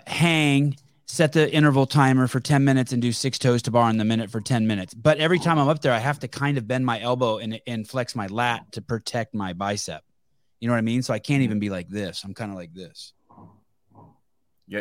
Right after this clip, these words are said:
Speaker 2: you're doing bicep curls, right? Didn't Froning tell
Speaker 1: No,
Speaker 2: you bicep
Speaker 1: no,
Speaker 2: curls?
Speaker 1: fuck that.
Speaker 2: He told you to. You gotta
Speaker 1: I
Speaker 2: listen
Speaker 1: know,
Speaker 2: to him.
Speaker 1: but I, I, I, I fucked around with it and, before he even said it, and it hurt me.
Speaker 2: Hmm.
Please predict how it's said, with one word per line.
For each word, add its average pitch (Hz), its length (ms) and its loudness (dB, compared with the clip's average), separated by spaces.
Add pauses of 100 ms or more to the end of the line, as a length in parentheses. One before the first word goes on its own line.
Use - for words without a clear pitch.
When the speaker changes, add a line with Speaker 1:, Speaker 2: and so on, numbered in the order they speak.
Speaker 2:
you're 110 140 -8
doing 101 200 -6
bicep 98 400 -4
curls, 110 300 -4
right? 98 420 -6
Didn't 107 180 -6
Froning 107 360 -2
tell 135 140 8 (180)
Speaker 1:
No, - 160 -12
Speaker 2:
you 95 80 -14
bicep 90 420 -2
Speaker 1:
no, 110 60 -6
Speaker 2:
curls? 113 200 -4
Speaker 1:
fuck 123 300 2
that. 82 400 -6 (280)
Speaker 2:
He 147 80 -8
told 175 260 -2
you 123 100 -2
to. 90 240 -6
You 92 60 -6
gotta 131 220 2
Speaker 1:
I 113 60 4
Speaker 2:
listen 131 120 4
Speaker 1:
know, 98 220 4
Speaker 2:
to 104 60 -2
him. 98 100 -12 (160)
Speaker 1:
but 98 160 0
I, 98 80 0
I, 104 260 -4
I, 110 400 -4
I 104 40 -2
fucked - 280 -4
around 95 240 -2
with 92 160 -6
it 92 100 -6
and, 92 200 -10
before 98 340 -4
he 95 80 -4
even 90 160 -6
said 87 240 -6
it, 87 60 -8
and 85 120 -10
it 82 80 -14
hurt 85 240 -14
me. 82 260 -16 (800)
Speaker 2:
Hmm. 92 180 -10